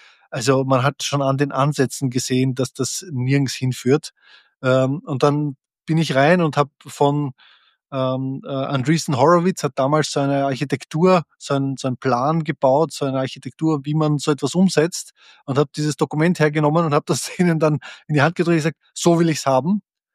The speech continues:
Und dann haben die dort angefangen und auch das war wertlos. Und dann, äh, hab ich dieses Thema in der A-I-Community angesprochen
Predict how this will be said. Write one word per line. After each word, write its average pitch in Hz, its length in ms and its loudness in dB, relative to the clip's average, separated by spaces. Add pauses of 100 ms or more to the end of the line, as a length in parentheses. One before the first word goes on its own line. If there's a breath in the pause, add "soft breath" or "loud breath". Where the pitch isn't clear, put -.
(140)
Und 135 120 -6
dann 160 80 4
haben 170 80 0
die 165 80 -2
dort 160 160 0
angefangen 165 580 0
und 156 180 -2
auch 156 100 2 (300)
das - 260 -4
war 127 360 -2
wertlos. 117 680 -6 (840)
Und 147 380 -2 (260)
dann, 165 340 2 (520)
äh, 160 120 -6
hab 139 480 0
ich 147 100 -4
dieses 160 380 -6
Thema 165 480 2 (480)
in 160 180 -2
der 156 100 4
A-I-Community 160 800 2
angesprochen 156 720 0